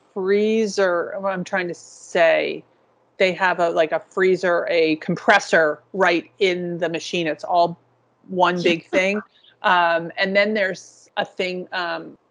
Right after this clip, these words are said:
Speaker 1: KitchenAid has an attachment that you just buy the bowl and freeze the bowl and then use your, um, mixer to churn it.
Speaker 2: Uh-huh.
Speaker 1: I have not, I'm trying to think if I've actually used that. I may have used that before, but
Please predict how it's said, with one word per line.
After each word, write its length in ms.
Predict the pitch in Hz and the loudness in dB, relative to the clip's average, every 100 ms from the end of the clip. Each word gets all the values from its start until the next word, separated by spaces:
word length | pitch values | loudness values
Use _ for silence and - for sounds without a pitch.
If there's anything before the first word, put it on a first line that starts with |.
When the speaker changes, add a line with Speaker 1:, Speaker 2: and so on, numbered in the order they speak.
| - | -2
Speaker 1:
KitchenAid 540 | 269 - 180 147 143 _ - | 0 0 -2 -2 -6 _ 0
has 200 | 202 185 | 0 2
an 100 | 175 | -6
attachment 680 | 165 - 190 - 175 151 - _ | -6 -4 -4 -4 -10 -10 -10 _
that 140 | 190 165 | -6 -4
you 180 | 175 | -4
just 280 | 165 180 165 | -4 -6 -2
buy 160 | 196 170 | 2 2
the 120 | 165 | 0
bowl 680 | 147 - 190 180 156 139 113 | -6 2 4 6 4 2 -4
and 180 | 180 160 | -8 -10
freeze 360 | - 196 170 160 | -6 -2 -2 -4
the 80 | 160 | -2
bowl 420 | 175 170 156 - | 2 4 2 0
and 160 | 170 165 | -4 -4
then 180 | 156 | -4
use 360 | 160 165 165 156 | -4 -4 -4 -6
your, 540 | 170 160 151 147 147 151 _ _ _ _ - | -4 2 2 2 0 -4 _ _ _ _ -4
um, 460 | 170 151 147 147 156 _ - | -2 -2 -4 -10 -16 _ 2
mixer 580 | 240 240 - 156 151 - _ | 2 2 2 2 2 -6 _
to 100 | - | -6
churn 380 | 185 - 180 156 | -6 -4 -4 -4
it. 180 | 147 139 _ _ _ - | -6 -10 _ _ _ -4
Speaker 2:
Uh-huh. 340 | 220 196 220 | 4 6 4
Speaker 1:
I 40 | |
have 220 | 226 214 202 | 2 -2 -4
not, 480 | 202 202 196 202 - _ _ - _ _ _ - - | -6 -4 -2 -2 -6 _ _ -20 _ _ _ -20 -16
I'm 160 | 233 226 | -8 -8
trying 260 | - 277 | -6 -4
to 80 | 294 | -4
think 200 | - 208 | -4 -6
if 80 | 185 | -4
I've 160 | 185 170 | -2 0
actually 400 | 170 - 185 165 | -2 -4 -8 -4
used 240 | 156 160 | -4 -4
that. 160 | - 143 | -4 -4
I 140 | 208 233 | -2 -2
may 220 | 208 208 | 0 -2
have 160 | 185 | -4
used 240 | 170 165 - | -4 -6 0
that 300 | 160 156 - _ - | 2 0 -2 _ -6
before, 520 | 175 - 175 156 151 | -6 -4 -2 2 2
but 380 | 147 170 156 143 | 2 2 2 0